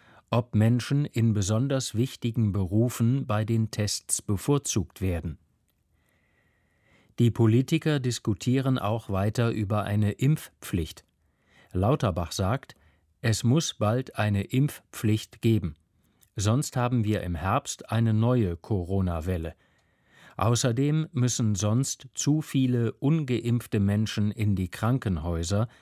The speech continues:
und auf die Intensivstationen. Aber immer mehr Menschen demonstrieren in Deutschland gegen eine Impfpflicht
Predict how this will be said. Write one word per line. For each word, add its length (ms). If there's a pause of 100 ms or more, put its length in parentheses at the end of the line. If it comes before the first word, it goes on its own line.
(280)
und 260
auf 200
die 180
Intensivstationen. 1300 (1120)
Aber 400
immer 340
mehr 280
Menschen 500
demonstrieren 840
in 200
Deutschland 720
gegen 380
eine 320
Impfpflicht 880